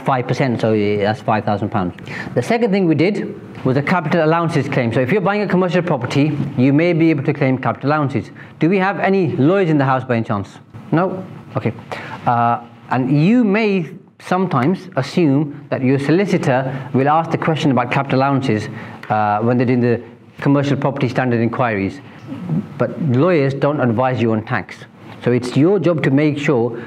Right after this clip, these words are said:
when you, when you agree to buy a property, that when your solicitor, uh, carries out the standard inquiries, there's a particular question which asks about capital allowances. Tell them not to put zero nil N A,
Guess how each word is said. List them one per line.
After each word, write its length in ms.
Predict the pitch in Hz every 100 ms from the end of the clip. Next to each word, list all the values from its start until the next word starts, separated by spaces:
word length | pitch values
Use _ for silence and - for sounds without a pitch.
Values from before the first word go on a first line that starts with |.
| -
when 200 | 120 147
you, 140 | 147 139
when 320 | 123 120 143
you 140 | 139
agree 240 | 120 131 156
to 80 | 110
buy 180 | 127
a 60 | 117
property, 540 | - 147 - 113 113 - - -
that 120 | -
when 240 | 123 170
your 100 | 165
solicitor, 760 | 151 165 165 156 123 117 - - - -
uh, 200 | 110 110
carries 340 | - 143 143
out 120 | 131 113
the 320 | 120 120 -
standard 340 | - 139 127
inquiries, 640 | 120 120 143 131 101 107 - - - -
there's 140 | 123 123
a 60 |
particular 340 | 123 170 185 170
question 640 | - 135 - 143 143 143 - -
which 180 | 117 -
asks 420 | 151 156 160 -
about 280 | 131 135 143
capital 240 | 139 123
allowances. 440 | 123 127 113 98 - - - - -
Tell 180 | 180 190
them 480 | 147 151 151 - -
not 220 | - 185
to 80 | 165
put 300 | - 165 120
zero 440 | 120 156 156 151
nil 300 | 123 131 143 139 147
N 200 | 139 139
A, 280 | 120 117